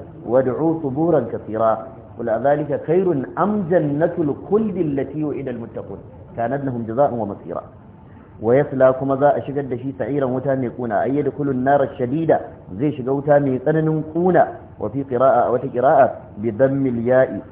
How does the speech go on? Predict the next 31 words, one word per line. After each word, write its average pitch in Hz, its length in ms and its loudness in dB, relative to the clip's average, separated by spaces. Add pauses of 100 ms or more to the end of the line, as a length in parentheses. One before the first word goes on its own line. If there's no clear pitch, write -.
(160)
"Fa 120 180 2
sawfa 147 380 2
yusla," 135 720 2
a 117 80 -2
madadin 135 480 -2
"yasla," 131 880 2
da 113 160 -6
sannu 131 360 -2
za 156 200 6
a 127 160 -4
shigar 143 240 -2
da 127 120 -6
shi, 139 200 -8
ba 123 240 2
zai 139 160 0
shiga 98 240 -6
ba. 98 160 -4 (1120)
An 117 120 -4
gane 123 280 4
ko? 165 240 -4 (340)
Shine 135 340 2
yusla, 135 640 4 (640)
mala 127 300 4
yace, 131 360 -2 (300)
"Wa 113 140 -2
fati 139 360 0 (140)
sad," 135 260 8 (240)
kuma 135 200 0
an 139 240 0
yi 143 140 0 (220)
yusalla, 131 1040 4